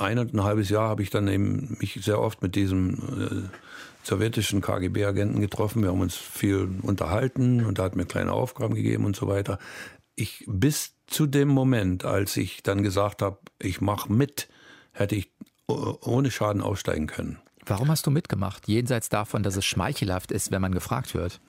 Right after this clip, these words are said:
Speaker 1: Naja, du weißt ja schon, schmeichelhaft. Das ist, das ist auch, das ist auch, äh,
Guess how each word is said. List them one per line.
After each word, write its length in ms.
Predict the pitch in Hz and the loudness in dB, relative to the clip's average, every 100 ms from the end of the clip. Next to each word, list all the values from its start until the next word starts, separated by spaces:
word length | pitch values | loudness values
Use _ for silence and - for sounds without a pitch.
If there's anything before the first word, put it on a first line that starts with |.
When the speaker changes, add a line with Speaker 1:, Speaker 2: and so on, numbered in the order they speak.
| - - | -20 -2
Speaker 1:
Naja, 240 | 95 92 95 | 2 2 4
du 120 | 95 | 4
weißt 240 | 110 - | 2 0
ja 60 | 127 | 0
schon, 160 | 120 | 0
schmeichelhaft. 560 | 104 104 110 95 85 - | 2 2 2 2 0 0
Das 160 | 95 107 | -2 0
ist, 220 | 95 107 113 | 0 -2 -2
das 220 | 110 95 | -2 0
ist 160 | 98 - | -2 0
auch, 420 | 98 101 - - | -2 -2 -6 -8
das 480 | 113 - 110 113 101 | -6 -6 -2 -2 0
ist 100 | 117 | 0
auch, 640 | 107 113 110 - 117 | 2 0 0 -2 0
äh, 40 | 104 | 0